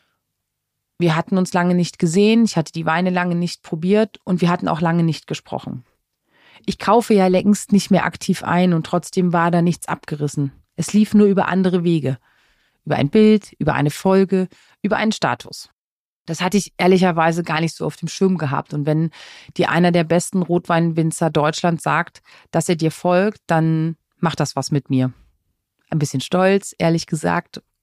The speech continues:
und vor allem Demut. Denn was da zählt, ist nicht, dass ich Kundin war, sondern dass das, was wir früher zusammen gestaltet haben, offenbar weiterträgt. Im Glas hatte ich an dem Tag den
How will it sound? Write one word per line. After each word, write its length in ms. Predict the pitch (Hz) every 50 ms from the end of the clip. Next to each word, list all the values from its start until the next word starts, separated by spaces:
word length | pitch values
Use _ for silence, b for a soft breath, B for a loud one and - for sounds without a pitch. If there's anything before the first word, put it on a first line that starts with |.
| _ _ _ _ _ _
und 160 | 170 156 -
vor 80 | -
allem 220 | - - 151 156 143
Demut. 480 | 151 143 139 131 131 131 - - - _ _ _ b b b b b b b b b b b b b b _ _ -
Denn 420 | 175 170 175 180 180 180 180 170
was 140 | 185 180 -
da 160 | - 202 -
zählt, 340 | - - 226 226 240 226 -
ist 240 | 208 - - - 202
nicht, 260 | 208 214 - - -
dass 280 | 185 180 - - - -
ich 160 | - 175 -
Kundin 420 | - - 214 220 226 220 196 175
war, 360 | 160 156 151 156 170 190 202 185
sondern 500 | 185 175 175 175 175 170 175 170 165 -
dass 480 | 175 170 170 - - - - - - _
das, 420 | - 165 165 - - - - -
was 200 | - 160 151 -
wir 120 | - 160 -
früher 480 | - - 202 196 202 196 185 175 -
zusammen 380 | - - 170 165 170 165 165 160
gestaltet 580 | 160 147 - - 156 180 208 196 196 - - -
haben, 240 | 160 160 156 165
offenbar 400 | - - 156 - 170 151 156 151
weiterträgt. 760 | 151 156 165 - 156 151 - - - 151 147 - - - _ _ _ _ b b b b b b b b b b b b b
Im 120 | - 185 170
Glas 280 | 185 175 226 233 -
hatte 160 | 240 233 -
ich 100 | 220 -
an 120 | 233 208 208
dem 160 | 208 202 -
Tag 340 | - 202 196 196 202 - _
den 440 | - 180 180 180 180 175 180 170